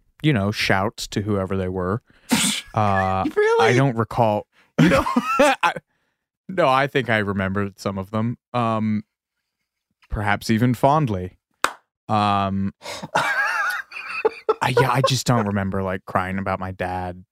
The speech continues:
Speaker 1: with these kids.
Speaker 2: Well,
Speaker 1: Like
Speaker 2: yeah, no. I mean, that's
Speaker 1: You know.
Speaker 2: Well, I mean, well, you're lucky, I think I should say. <laughs> Um,
Speaker 1: Sure.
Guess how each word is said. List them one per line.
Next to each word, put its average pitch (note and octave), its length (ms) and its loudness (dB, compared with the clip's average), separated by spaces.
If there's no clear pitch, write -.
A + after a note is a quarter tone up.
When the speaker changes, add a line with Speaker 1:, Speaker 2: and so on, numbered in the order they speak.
Speaker 1:
with G#2+ 180 -4
these F#2+ 200 -10
kids. F#2 260 -4
Speaker 2:
Well, G#3+ 220 4
Speaker 1:
Like F#3 120 -2
Speaker 2:
yeah, F2+ 340 2
no. F#2 480 -4
I A2 80 0
mean, F#2 400 -2
that's F#2 400 0
Speaker 1:
You G#2+ 120 -6
know. F#2 240 -6
Speaker 2:
Well, G#2+ 200 0
I A#2 80 -2
mean, G#2 200 0
well, F#2+ 540 -2
you're A#2+ 220 0
lucky, A#2 500 0
I A2+ 120 -4
think G#2+ 240 -4
I - 20 0
should F#2 220 -10
say. F2+ 320 -2
<laughs> - 200 -6
Um, G#2 420 6
Speaker 1:
Sure. C#4+ 460 4